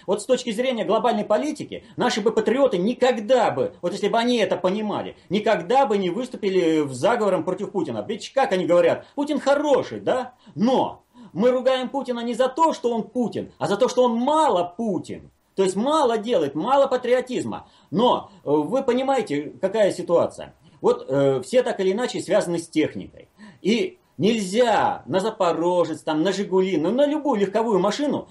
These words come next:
грузить тот груз, который можно нагрузить на грузовик. И даже вот техническое состояние, э, каждой машины, оно отличается.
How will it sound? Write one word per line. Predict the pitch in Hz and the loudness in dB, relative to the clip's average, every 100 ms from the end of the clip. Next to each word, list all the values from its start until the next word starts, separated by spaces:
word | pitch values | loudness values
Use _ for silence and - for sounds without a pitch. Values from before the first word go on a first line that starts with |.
| - - | -20 -4
грузить | 185 247 226 - _ | -2 0 -2 -4 _
тот | 269 240 139 117 | 2 2 2 -2
груз, | 180 233 311 - - _ _ | -2 2 0 -2 -10 _ _
который | - 180 - 285 285 175 107 - - | -2 -2 0 2 4 2 -2 -8 -4
можно | 185 254 233 | 0 0 0
нагрузить | 185 180 170 165 _ - - 240 240 | -4 -6 -12 -14 _ -18 -12 -10 -6
на | 180 | -6
грузовик. | 175 180 180 190 160 110 - _ - - | 0 0 2 2 0 -4 -8 _ -14 -2
И | 202 | 0
даже | 220 262 233 | 2 2 2
вот | 240 240 | 0 -2
техническое | 247 - 285 285 - - | -8 -8 -8 -8 -8 -8
состояние, | 196 - 226 247 185 135 123 98 - - | -6 -2 0 2 2 0 -4 -8 -12 -8
э, | 147 143 | -6 -2
каждой | 247 202 185 175 | 0 2 0 0
машины, | 190 285 285 127 - | -2 0 -2 -2 0
оно | 180 247 | 0 0
отличается. | 233 240 233 156 110 98 | -2 -2 0 2 0 -4